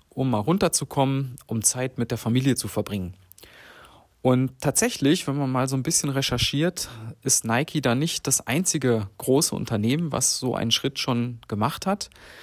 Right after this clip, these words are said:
LinkedIn, das ist ja eine Tochter von Microsoft, hat das im Frühjahr auch schon gemacht. Da haben auch alle LinkedIn-Mitarbeiter eine Woche frei bekommen.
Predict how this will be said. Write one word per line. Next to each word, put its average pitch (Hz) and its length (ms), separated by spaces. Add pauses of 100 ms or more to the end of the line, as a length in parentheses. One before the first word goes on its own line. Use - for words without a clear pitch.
(180)
LinkedIn, 170 760
das - 200
ist - 60
ja 110 60
eine 113 140
Tochter 135 320
von 104 180
Microsoft, - 720 (420)
hat - 200
das 139 140
im 123 120
Frühjahr 131 460
auch 147 140
schon 202 200
gemacht. 202 460 (100)
Da - 60
haben - 100
auch - 240
alle 147 160
LinkedIn-Mitarbeiter 143 1000
eine 139 220
Woche 131 160
frei 143 300
bekommen. 160 420